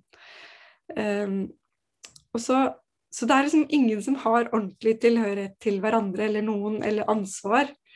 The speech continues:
Og det hele flyter jo litt utover. Og så er det liksom en sånn ekkel, det er en sånn ekkel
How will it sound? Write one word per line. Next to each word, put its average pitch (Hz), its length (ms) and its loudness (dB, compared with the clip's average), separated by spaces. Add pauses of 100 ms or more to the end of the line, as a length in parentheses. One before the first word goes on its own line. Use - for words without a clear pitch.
(680)
Og 220 140 -2
det 233 100 4
hele 208 260 2
flyter 196 600 -2
jo 202 80 4
litt 202 180 -4
utover. 175 460 -4 (1300)
Og 233 60 -8
så 285 200 0 (800)
er 214 240 -4
det 233 100 0
liksom 294 240 -4
en 320 80 0
sånn 320 220 0 (120)
ekkel, - 520 -8
det - 100 -6
er 277 80 2
en 349 120 -2
sånn - 120 -12
ekkel - 540 -4